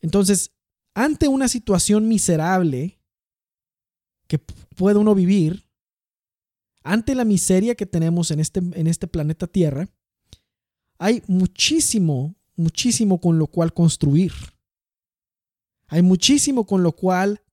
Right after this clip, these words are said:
construir un futuro diferente. Y la situación en la que estés de dificultad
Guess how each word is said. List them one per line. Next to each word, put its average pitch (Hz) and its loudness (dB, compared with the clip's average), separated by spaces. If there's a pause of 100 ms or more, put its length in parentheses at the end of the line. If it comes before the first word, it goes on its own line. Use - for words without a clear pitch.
(260)
construir 175 0
un 190 0
futuro 180 -2
diferente. 160 -6 (420)
Y 262 4
la 339 4
situación 226 0
en 220 -2
la 190 -4
que 156 -6
estés 151 -2
de 160 -2
dificultad 165 -4